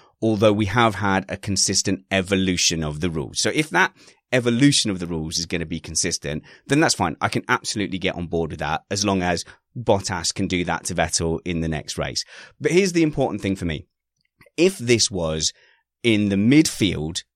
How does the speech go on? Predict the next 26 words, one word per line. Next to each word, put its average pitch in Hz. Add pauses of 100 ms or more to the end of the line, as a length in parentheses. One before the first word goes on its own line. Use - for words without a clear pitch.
(160)
at 95
the 101
Hungaroring, 87 (340)
would 101
it 101
have 90
been 80 (100)
a 78
penalty? - (280)
And 107
I 143
suspect - (240)
that 95
it 87
would 85
be. 78 (300)
I 120
think, 98 (540)
you 120
know, 98
did 131
we 139
make 120
a 98
sporting 110
decision 90